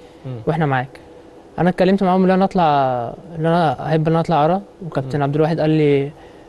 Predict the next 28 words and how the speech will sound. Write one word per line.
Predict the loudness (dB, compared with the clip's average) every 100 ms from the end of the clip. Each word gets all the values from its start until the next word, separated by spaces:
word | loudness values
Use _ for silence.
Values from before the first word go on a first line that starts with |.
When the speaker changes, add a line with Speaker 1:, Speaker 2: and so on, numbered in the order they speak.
| -6
Speaker 2:
أنا | 0 2 0
كأخوك | -2 -2 -2
الكبير | -2 0 2 2 0
بفضل | -4 -2 -2 0 0
إن |
أنت | -2
تطلع | -4 -4 -2
عرا | 0 2 0 -2 -4
سنة | -2 -2
كمان، | 0 -2 -2 -4 -12 -8
Speaker 1:
مم. | -8 -8
Speaker 2:
تكسر | -6 -2 0
الدنيا، | 2 2 2
تلعب | 2 0 0
أكتر، | -2 -2 -2 -4
ترجع | -2 -2 0
النادي، | 0 0 0 -2 -6 -18 -20 -20 -18 -6
آه، | -2 -2 -2 -2 -4 -6 -6 -8 -8 -10 -12 -16 -20 -14 -8
ت-، | -4 -4 -4 -6 -12 -16 -4
تلعب | 0 2 0 -4
وتبقى | -6 -6 -4 -2
موجود. | 0 0 2 0 -4 -20 -20 -20 -18 -4
آه، | 0 2 2 0 0 0 -2 -6
أخد | -8 -4 0 2
رأي | 2 2
مستر | 2 0 -2
جوميز. | 0 0 0 -2 -8 -20 -20 -20
Speaker 1:
مم. | -14